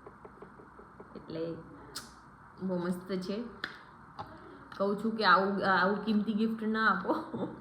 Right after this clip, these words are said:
<laughs> મારાથી હચવાય નહીં. But તોય thank you so much. પછી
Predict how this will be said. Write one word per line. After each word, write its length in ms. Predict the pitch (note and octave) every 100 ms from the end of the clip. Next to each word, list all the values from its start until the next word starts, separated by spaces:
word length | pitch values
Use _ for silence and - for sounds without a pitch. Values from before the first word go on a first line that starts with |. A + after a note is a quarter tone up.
| A#3+ - - A#3 -
<laughs> 800 | - D4+ F4+ F4+ F4 D#4 C#4 A3
મારાથી 360 | A3+ C4 C4 A#3+
હચવાય 440 | A3+ A3+ G#3+ G#3+
નહીં. 420 | F#3+ G3+ A#3+ A#3+ A3 - - - - - - - -
But 80 | G3+
તોય 220 | - G#3+
thank 260 | G3+ G#3 G#3
you 160 | G#3+
so 320 | A3+ - G#3+ G3
much. 200 | G3 A3 - - - - - - - -
પછી 460 | F#3 - F#3 F#3